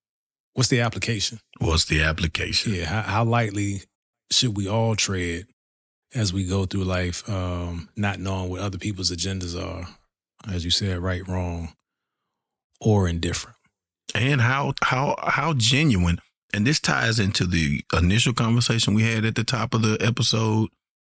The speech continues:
Speaker 2: the middle, and the conversation we, we just completed here.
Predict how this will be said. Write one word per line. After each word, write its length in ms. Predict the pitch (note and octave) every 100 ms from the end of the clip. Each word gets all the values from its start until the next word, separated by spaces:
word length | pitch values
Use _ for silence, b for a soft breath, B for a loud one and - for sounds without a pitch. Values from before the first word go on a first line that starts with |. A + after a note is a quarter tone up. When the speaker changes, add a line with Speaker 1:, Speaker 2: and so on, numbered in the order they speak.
| _ -
Speaker 2:
the 80 | E2+
middle, 600 | F2 A2+ A#2 A2+ A#2 - -
and 220 | G#2 A#2+
the 60 | A2
conversation 640 | - G2 G2+ - F#2 F#2+
we, 240 | F#2 F#2 F2+ -
we 140 | F2+
just 320 | E2+ F#2+ G2+
completed 460 | - F2+ G#2+ F2+ F#2+
here. 420 | C#3 E3+ G2+ G#2+